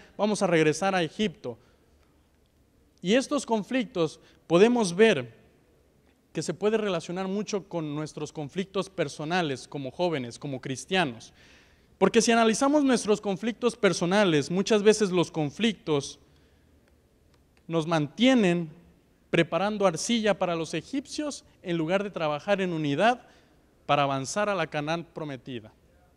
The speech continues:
a la Canaán celestial. Muchas ocasiones los conflictos nos hacen querer regresar a preparar arcilla y barro para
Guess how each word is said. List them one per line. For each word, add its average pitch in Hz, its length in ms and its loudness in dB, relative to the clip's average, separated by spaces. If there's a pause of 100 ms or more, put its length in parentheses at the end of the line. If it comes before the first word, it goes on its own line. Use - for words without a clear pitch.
(240)
a 139 100 -8
la 135 100 -6
Canaán 170 300 -6
celestial. 127 560 -8 (460)
Muchas 240 360 -2
ocasiones 220 600 -4
los 180 180 -2
conflictos 180 800 -4 (300)
nos 160 200 -4
hacen 226 380 0 (300)
querer 185 240 6
regresar 220 880 0
a 151 120 -2
preparar 165 440 0
arcilla 202 580 -2
y 170 60 -2
barro 208 400 0
para 156 260 -4